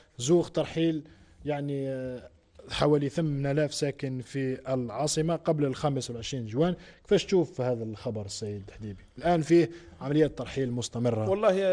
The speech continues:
Speaker 2: أنا نتمنى أن ما كان، لو كان، كان ي-، يأجلوا شوية الترحيل، لأن الوقت ظرف حساس جدًا،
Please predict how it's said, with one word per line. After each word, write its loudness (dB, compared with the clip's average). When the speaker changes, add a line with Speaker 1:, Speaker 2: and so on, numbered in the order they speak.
Speaker 2:
أنا 0
نتمنى -4
أن -2
ما -2
كان، -4
لو -8
كان، -6
كان -4
ي-، -4
يأجلوا 2
شوية -2
الترحيل، -4
لأن -2
الوقت 0
ظرف 2
حساس -6
جدًا، -4